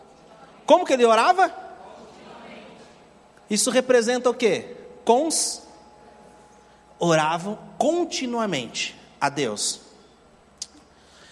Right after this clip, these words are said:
Certo dia, por volta das três horas da tarde, ele teve uma visão, viu claramente um anjo de Deus que se aproximava dele e dizia, "Cornélio." Versículo quatro.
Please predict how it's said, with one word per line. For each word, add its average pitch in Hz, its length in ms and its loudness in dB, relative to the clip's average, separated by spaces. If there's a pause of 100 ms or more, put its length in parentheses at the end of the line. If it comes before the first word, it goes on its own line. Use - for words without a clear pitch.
(300)
Certo 311 420 2
dia, 233 300 2
por 208 160 0
volta 208 320 2
das 190 180 0
três 220 340 0
horas 208 240 2
da 180 140 2
tarde, 190 380 2
ele 185 100 -4
teve 202 260 2
uma 214 160 0
visão, 156 400 -2
viu 190 220 -2
claramente 240 640 -2
um 226 180 -2
anjo 175 320 -4
de 202 140 -8
Deus 156 420 -4
que - 140 -10
se - 160 -4
aproximava 202 840 -2
dele 185 360 -2
e - 20 -8
dizia, 170 480 -2
"Cornélio." 208 760 0 (1160)
Versículo 143 420 -8
quatro. 120 420 -4